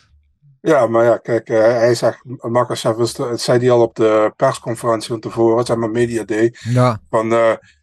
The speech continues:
Speaker 1: ik wil graag een keer tegen Makhachev vechten, omdat ik denk dat ik beter ben op de grond, betere worstelaar. Hij zegt, maar goed, hij zegt, ik denk dat het voorlopig niet, eh, eh, in beeld komt, omdat, eh,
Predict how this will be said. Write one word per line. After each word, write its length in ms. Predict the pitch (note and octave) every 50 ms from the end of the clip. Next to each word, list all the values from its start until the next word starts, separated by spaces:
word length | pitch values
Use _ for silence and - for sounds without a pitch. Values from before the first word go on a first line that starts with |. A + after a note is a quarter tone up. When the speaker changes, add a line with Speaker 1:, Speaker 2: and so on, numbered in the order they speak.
| _ _ _
Speaker 1:
ik 140 | - A#2+ -
wil 100 | C3+ A#2+
graag 300 | G2+ - C3 A#2+ A2+ -
een 80 | B2+ A#2+
keer 160 | - B2+ A2+
tegen 240 | - A#2+ G#2 A2+ A2
Makhachev 520 | A2 A#2+ B2 - A2+ - - A#2+ G#2 -
vechten, 380 | - - G#2+ G#2 - _ - A#2
omdat 220 | A2 G#2+ G#2 G#2+
ik 100 | A2 G2
denk 200 | - A2 A2 G#2
dat 120 | - A2
ik 100 | G#2+ F#2
beter 300 | F#2 A2+ G#2+ A#2 A2+ A#2
ben 160 | G#2 A2+ A2 A2
op 80 | G2+
de 100 | - G#2
grond, 260 | - - A#2+ A2+ A2
betere 300 | G2+ A2 G#2+ A2 - G#2+
worstelaar. 880 | G2+ G#2+ A#2 A2+ - - - G#2+ G2 G2 G#2+ - _ - - - - _ _ _
Hij 100 | - A2
zegt, 200 | G2 A#2+ G#2+ F#2+
maar 160 | - C#3 C3+
goed, 260 | - C3 B2 A#2+ A#2+ _ _ _ _ _ _
hij 100 | - A2
zegt, 180 | G#2 A#2+ A#2+ A#2
ik 80 | A2+
denk 180 | A#2 A#2+ A#2 A2+
dat 120 | A#2 A#2
het 100 | A2+ A2
voorlopig 420 | - - A#2 A#2 A#2 A#2 - A#2+ A2
niet, 200 | A#2+ A2+ - B2
eh, 300 | A2 G#2+ G#2+ A2 A2 A2
eh, 300 | A#2 - - B2 A#2+ - -
in 180 | D3+ C3+ B2+
beeld 300 | G#2 B2 A#2+ B2+ B2 -
komt, 300 | - - A#2+ G2+ A#2+ A#2+
omdat, 340 | - A2+ A2 A2 A2 G2+ - _
eh, 440 | - A2+ G#2+ G#2 G#2 G#2+ G#2 G#2